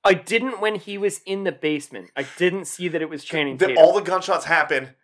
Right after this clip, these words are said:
Speaker 2: and then it cut to the basement, and he shot up, and it cut to black first. I was like, "Was that Channing Tatum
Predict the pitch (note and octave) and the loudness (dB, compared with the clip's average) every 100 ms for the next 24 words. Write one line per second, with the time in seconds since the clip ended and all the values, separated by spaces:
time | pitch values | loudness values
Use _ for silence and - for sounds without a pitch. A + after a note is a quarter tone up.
0 | _ D3 C#3+ C3+ - D#3+ - E3+ - D#3 | _ -8 -6 -8 -6 -6 -4 -6 -4 -2
1 | D#3 D#3 B2+ C#3 - D#3+ D3+ D3 C3+ - | -2 -4 -6 -6 4 4 6 4 2 -4
2 | C3+ C3+ D#3+ - E3 E3 D3+ C3+ C#3+ D3 | -6 -2 -4 -2 -2 -2 -2 2 4 4
3 | D3+ C3 C#3 C#3+ D3 - _ _ - D3 | 0 0 0 0 -2 -6 _ _ -8 2
4 | D#4+ G4+ - - G#3 G3+ A3+ F#3+ E3 D3+ | 4 4 -2 0 2 2 0 -2 0 4
5 | F3+ A#3 | 2 0